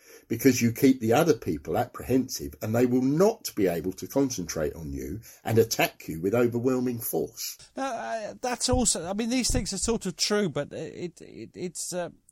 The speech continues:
Speaker 2: it, it, it's, it's not. What, what do you think the real problem is with Hunter Weston? Is, is, he's not stupid, is he? I mean, uh,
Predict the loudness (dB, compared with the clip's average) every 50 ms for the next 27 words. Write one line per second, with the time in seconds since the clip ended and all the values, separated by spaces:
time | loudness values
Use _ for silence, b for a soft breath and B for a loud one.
0 | _ _ -16 -16 -16 -16 -16 -14 -12 -12 -12 -12 -10 -10 -10 -10 -8 -10 -12 -10
1 | -10 -10 -10 -10 -6 -6 -4 -6 -6 -8 -14 -20 B B B B B B B B
2 | B B B -6 -2 -2 0 0 0 0 0 -2 -2 -2 -2 0 2 2 2 4
3 | 6 6 6 6 6 4 2 2 0 2 0 0 -4 -4 -4 -6 -6 -10 -10 -8
4 | -8 -8 -8 -8 -10 -10 -10 -8 -10 -10 -12 -12 -10 -8 -8 -8 -8 -6 -6 -6
5 | -6 -8 -8 -6 -6 -2 4 4 4 4 4 2 -2 2 4 4 4 4 4 -2
6 | -4 -4 -4 -4 -4 -2 0 2 2 2 0 -2 -6 -12 B B B B B B
7 | _ _ _ _ _ _ _ _ _ _ -16 -14 -12 -12 -12 -14